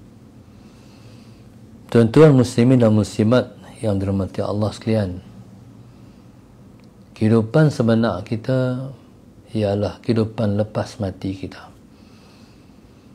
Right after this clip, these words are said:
Kehidupan kita di dunia ni ialah kehidupan yang sementara. Wa innal akhirata lahiyal hayawan.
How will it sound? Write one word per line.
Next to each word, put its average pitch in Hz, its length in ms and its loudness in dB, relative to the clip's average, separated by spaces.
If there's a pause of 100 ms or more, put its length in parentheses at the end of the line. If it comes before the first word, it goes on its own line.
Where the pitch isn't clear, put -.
(920)
Kehidupan 123 720 4
kita 131 320 2
di 120 160 4
dunia 117 320 4
ni 135 400 0
ialah 101 160 -2
kehidupan 110 560 -4
yang 113 160 -4
sementara. 110 720 -4 (2250)
Wa 107 160 4
innal 127 480 2
akhirata 110 880 0
lahiyal 104 560 -2
hayawan. 107 640 0